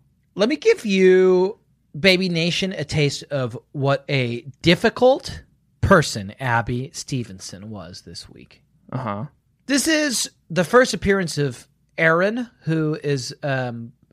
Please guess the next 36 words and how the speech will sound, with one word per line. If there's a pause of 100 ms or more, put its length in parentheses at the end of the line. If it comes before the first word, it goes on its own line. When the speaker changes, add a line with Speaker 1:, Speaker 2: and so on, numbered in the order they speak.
Speaker 1:
a
perfectly
friendly
girl
on
Abby's
soccer
team (340)
who
is
very
talented
at
soccer
and
is
given
the
center
field
position (340)
that
Abby
wants (220)
and
scores
a
goal (240)
to
help
them
win
their
first
game. (180)
Speaker 2:
Uh-huh.